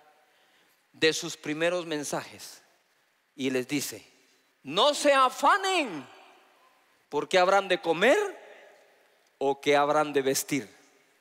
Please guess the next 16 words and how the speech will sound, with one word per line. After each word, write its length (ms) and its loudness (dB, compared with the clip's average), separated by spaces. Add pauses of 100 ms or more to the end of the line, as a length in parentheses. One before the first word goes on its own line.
(480)
Leas 360 -2
entre 300 -8
líneas, 560 -6 (400)
soy 400 -4
el 140 -4
postrer 500 -4
Adán 340 0
que 140 -6
vengo 240 -4
a 40 -2
restaurar 760 -6
algo 320 -6
que 100 -8
perdió 320 -10
el 80 -14
primero. 460 -10